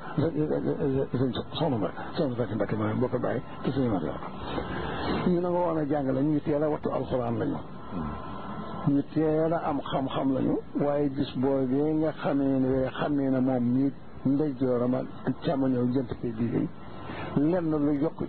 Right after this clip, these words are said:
ci moom, loo xam ne dañoo xam ne lii tax loola yokk am. Lislaamam jooju mu,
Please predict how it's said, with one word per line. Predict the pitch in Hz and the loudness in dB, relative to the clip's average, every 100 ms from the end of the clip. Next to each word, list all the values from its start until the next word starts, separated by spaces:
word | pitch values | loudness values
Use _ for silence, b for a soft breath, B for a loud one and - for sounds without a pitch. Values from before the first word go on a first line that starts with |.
| - | -2
ci | 135 | 0
moom, | 135 147 147 123 - - - - - - - - | 2 2 2 -2 -8 -14 -14 -14 -12 -12 -6 0
loo | 156 151 | 2 2
xam | 147 139 | 0 0
ne | 139 | 2
dañoo | 143 139 | 2 2
xam | 131 139 | 2 0
ne | 131 | 2
lii | 123 135 156 | 2 4 2
tax | 147 127 | 0 0
loola | 135 135 127 | 2 2 2
yokk | 127 135 - - | 2 2 0 -2
am. | 151 135 - - - - - - - - - - | 0 -2 -6 -14 -14 -12 -12 -12 -12 -10 -6 0
Lislaamam | 151 139 156 151 147 139 | 2 4 2 2 2 2
jooju | 147 135 151 | 2 2 2
mu, | 151 | 2